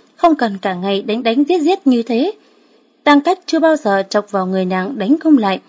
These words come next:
Hơn nữa, quả thật, mấy roi kia nàng dùng không ít sức, bị Hành Tư nói vậy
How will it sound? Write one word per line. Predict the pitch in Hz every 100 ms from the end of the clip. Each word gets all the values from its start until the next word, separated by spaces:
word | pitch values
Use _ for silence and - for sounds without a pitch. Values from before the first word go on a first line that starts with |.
| _ _
Hơn | - 294
nữa, | 277 349 -
quả | 226
thật, | - 208 - _ -
mấy | 233 320
roi | 359 277
kia | 269 254 254
nàng | 254 220 202
dùng | 190 208 202
không | 277 277
ít | 302
sức, | - 381 415 - - -
bị | 220 214
Hành | 226 214
Tư | 294 302
nói | 247 285 294
vậy | 214